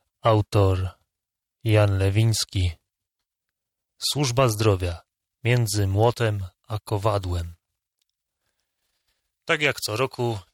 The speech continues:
zima zaskakuje drogowców, tak i w nowy rok weszliśmy zaskoczeni nieprzewidzianymi problemami w służbie zdrowia. Nikt nie wiedział, że będą kłopoty z refundacją, nikt przecież nie zgłaszał wcześniej żadnych komplikacji.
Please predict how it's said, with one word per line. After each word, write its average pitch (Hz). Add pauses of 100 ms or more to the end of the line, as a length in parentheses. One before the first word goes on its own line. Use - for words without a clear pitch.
(100)
zima 117
zaskakuje 113
drogowców, 110 (220)
tak -
i 113
w 98
nowy 120
rok 110
weszliśmy 104
zaskoczeni 104 (280)
nieprzewidzianymi 107
problemami 104
w -
służbie 104
zdrowia. 104 (720)
Nikt 120
nie 120
wiedział, 110
że 104
będą 104
kłopoty 107
z 95
refundacją, 107
nikt 110
przecież 113
nie 113
zgłaszał 104
wcześniej 110
żadnych 104
komplikacji. 120